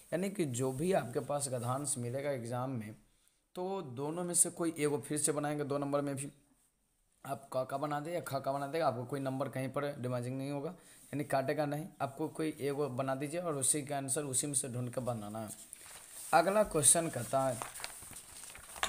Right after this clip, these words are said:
क्या कि आप एक एप्लीकेशन लिखें। एप्लीकेशन कहता है, सॉरी, एप्लीकेशन कहते हैं निबंध है। निबंध आपका ढाई सौ से तीन सौ पे, तीन सौ शब्द में आना चाहिए,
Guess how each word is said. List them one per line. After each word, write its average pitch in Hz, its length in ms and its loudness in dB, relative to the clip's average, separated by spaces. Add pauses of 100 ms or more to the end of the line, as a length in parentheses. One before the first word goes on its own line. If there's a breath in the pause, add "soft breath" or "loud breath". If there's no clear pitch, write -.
क्या 175 300 6
कि 170 500 -2
आप 151 400 6
एक 156 320 -2
एप्लीकेशन 151 680 2
लिखें। - 300 -12 (1700)
एप्लीकेशन 160 640 2
कहता 110 380 -4
है, 147 280 -8 (280)
सॉरी, 156 240 -2
एप्लीकेशन 143 440 -6
कहते 147 200 -4
हैं 165 80 0
निबंध 135 380 0
है। 104 280 -12 (320 soft breath)
निबंध 147 380 -4
आपका 175 280 -2
ढाई 131 300 -2
सौ 156 140 2
से 160 140 -2
तीन 131 220 -6
सौ 131 140 -4
पे, 117 420 -4
तीन 160 240 -4
सौ 160 160 2
शब्द 123 260 0
में 127 120 -4
आना 101 180 -6
चाहिए, - 280 -6